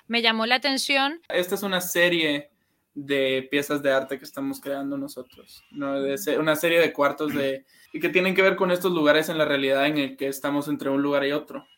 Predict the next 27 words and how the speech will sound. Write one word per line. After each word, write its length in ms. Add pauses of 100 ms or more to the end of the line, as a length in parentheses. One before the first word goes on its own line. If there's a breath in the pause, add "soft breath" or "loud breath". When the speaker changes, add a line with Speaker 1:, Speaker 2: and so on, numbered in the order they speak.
(200)
Speaker 2:
¿no? 420
Entre, 760 (320 soft breath)
entre 200
el 60
lugar 200
tecnológico, 600
virtual, 840
entre 420
un 120
lugar 220
físico 400
y 40
un 80
lugar 200
espiritual. 760 (460)
Entonces, 400
sí, 120
es 120
una 160
serie 340
de 120
cuartos 500
y 80
ahorita 300
hay 200
dos 280
cuartos, 640